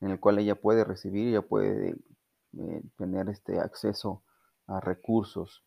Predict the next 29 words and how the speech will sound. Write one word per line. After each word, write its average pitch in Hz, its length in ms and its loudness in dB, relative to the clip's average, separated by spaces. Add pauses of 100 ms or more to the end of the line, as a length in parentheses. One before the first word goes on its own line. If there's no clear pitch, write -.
(680)
Y 147 600 6
la 135 100 6
verdad 147 140 8
es - 20 -12
que - 80 4
yo 165 100 6
tenía 156 480 8
desde 143 320 4
hace 147 160 0
tiempo, 147 680 2 (500)
eh, 107 640 0
pensado 123 840 6 (100)
participar 110 560 4
en 107 160 2
el, 98 420 -4 (600)
en 104 120 -6
el 104 140 -4
Peyton 127 400 2
Bowl, 135 320 6 (160)
¿no? 175 240 -4 (160)
El, 98 520 -6 (600)
yo 104 280 2
la 107 120 2
temporada 107 360 8
pasada 107 360 6
hice 104 420 -2 (380)
varias, 110 720 4
varias 110 400 4
ligas 123 500 0